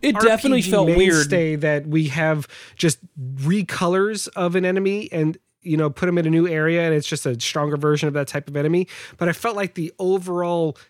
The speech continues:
Speaker 2: types of enemy variety were less than most Final Fantasy games.
Speaker 1: Well, they
Speaker 2: And
Speaker 1: took
Speaker 2: I
Speaker 1: a
Speaker 2: would have
Speaker 1: very
Speaker 2: loved others.
Speaker 1: they took a very M M O approach to the design of the game, right? Not
Speaker 2: Yeah.
Speaker 1: surprising 'cause it's Creative Business Unit three, right? It's the
Speaker 2: Correct.
Speaker 1: fourteen team.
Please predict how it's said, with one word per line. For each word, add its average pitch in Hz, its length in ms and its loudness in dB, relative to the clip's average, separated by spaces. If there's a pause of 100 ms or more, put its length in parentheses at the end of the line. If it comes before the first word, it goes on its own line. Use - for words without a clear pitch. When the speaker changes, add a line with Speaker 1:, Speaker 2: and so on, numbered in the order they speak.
(120)
Speaker 2:
types 202 540 -4
of 170 100 -8
enemy 156 540 -6 (240)
variety 147 500 -2
were 131 460 -2 (240)
less 156 460 -4
than 143 380 0
most 139 360 -2
Final 131 240 -2
Fantasy 120 420 -6
games. 104 240 -10
Speaker 1:
Well, 233 140 2
they 269 80 0
Speaker 2:
And 143 80 -4
Speaker 1:
took - 80 0
Speaker 2:
I - 20 4
Speaker 1:
a - 60 2
Speaker 2:
would 165 140 4
have 151 40 0
Speaker 1:
very 151 240 4
Speaker 2:
loved 131 240 0
others. 123 560 -6 (400)
Speaker 1:
they 180 120 2
took 220 200 0
a 240 60 2
very 196 320 0
M 139 180 0
M 135 140 0
O 123 180 2
approach 117 520 -2
to - 60 -4
the 110 120 -8
design 98 400 -6
of 117 100 -4
the 127 60 -6
game, 151 380 -2 (460)
right? 143 240 0
Not 143 120 -2
Speaker 2:
Yeah. 160 140 0
Speaker 1:
surprising 147 520 -2
'cause 135 140 -6
it's - 220 -4 (200)
Creative 135 320 -2
Business 131 300 -4
Unit 127 180 -4
three, 120 240 -4
right? 107 220 -2
It's - 80 0
the 147 80 2
Speaker 2:
Correct. 135 120 2
Speaker 1:
fourteen 135 380 -2
team. 110 380 -6